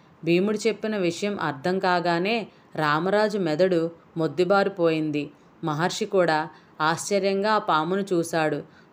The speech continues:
తన మెడ మీద కుట్టింది అంత భయంకరమైన పాము అనుకోగానే అప్రయత్నంగా అతని వడలు జలధరించింది. దాని కాటు ప్రభావం తెలిస్తే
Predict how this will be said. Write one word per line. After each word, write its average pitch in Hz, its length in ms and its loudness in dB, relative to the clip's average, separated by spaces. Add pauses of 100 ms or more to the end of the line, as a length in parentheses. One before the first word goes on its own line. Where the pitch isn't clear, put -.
(120)
తన 208 120 0
మెడ 160 240 0
మీద 196 220 0
కుట్టింది 175 760 -2 (260)
అంత 190 260 -2
భయంకరమైన 185 720 -2
పాము 175 520 -2 (280)
అనుకోగానే 165 800 0 (300)
అప్రయత్నంగా 190 1040 2
అతని 165 260 -2
వడలు 165 520 0 (280)
జలధరించింది. 156 1000 0 (340)
దాని 185 320 2
కాటు 156 340 -2
ప్రభావం 190 560 2
తెలిస్తే 175 680 -2